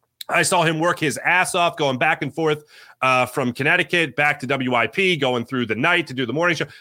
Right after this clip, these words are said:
I remember the work ethic. It was very similar to the work ethic he had as a player. And I didn't expect him to be now a prominent hockey voice nationally. And every role he's had, and I know you guys just showed the tweet, but when I really boiled it down,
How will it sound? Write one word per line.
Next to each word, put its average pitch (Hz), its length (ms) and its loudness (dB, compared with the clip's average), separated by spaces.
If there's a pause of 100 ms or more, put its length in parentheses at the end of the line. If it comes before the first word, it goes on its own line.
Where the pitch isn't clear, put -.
(140)
I 127 60 2
remember 202 280 4
the 196 80 2
work 202 300 2
ethic. 180 340 2
It 160 40 0
was 135 120 2
very 165 240 2
similar 156 300 0
to 139 60 2
the 143 60 2
work 143 220 0
ethic 127 180 -2
he 123 60 0
had 123 200 2
as 101 100 -10
a 101 60 -6
player. 170 480 2 (360)
And 190 100 4
I 233 120 4
didn't 247 140 2
expect - 500 0 (580)
him 247 240 0
to 202 100 -4
be 214 200 0
now 196 280 2
a 185 120 2
prominent 202 480 0
hockey 185 320 -2
voice 175 320 -2
nationally. 160 680 -2 (680)
And 185 320 2 (160)
every 262 400 2
role 233 320 0
he's 202 180 -2
had, 202 360 2
and 165 60 0
I 165 40 2
know 175 100 2
you 185 80 2
guys 175 200 0
just 147 120 -6
showed 170 200 -2
the 135 80 -8
tweet, 233 320 -4
but 147 340 -2
when 170 140 2
I - 20 4
really 226 260 0
boiled 175 360 0
it 147 100 -4
down, 170 400 2